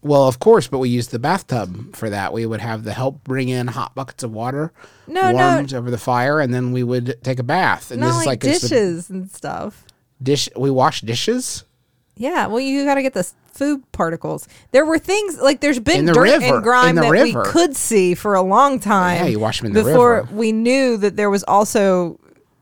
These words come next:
Speaker 2: stuff we couldn't see
Speaker 1: Mm, that's
Speaker 2: on
Speaker 1: true.
Speaker 2: there.
Speaker 1: That's true. That's a fair point.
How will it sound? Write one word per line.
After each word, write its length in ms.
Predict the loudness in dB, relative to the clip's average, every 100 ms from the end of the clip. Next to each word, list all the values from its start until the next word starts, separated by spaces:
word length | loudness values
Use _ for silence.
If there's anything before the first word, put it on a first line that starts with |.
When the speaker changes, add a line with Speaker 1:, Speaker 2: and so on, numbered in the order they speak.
| _
Speaker 2:
stuff 340 | -10 -2 -2 -2
we 100 | -8
couldn't 420 | 0 0 2 -2
see 420 | -6 -8 -8 -10
Speaker 1:
Mm, 300 | -10 -10 -12
that's 220 | -12 -12 -8
Speaker 2:
on 140 | -8
Speaker 1:
true. 80 | -8
Speaker 2:
there. 280 | -12 -12 -10
Speaker 1:
That's 140 | -10
true. 160 | -12 -18 _ _ -14
That's 160 | -12
a 60 | -10
fair 160 | -10 -14
point. 260 | -16 -20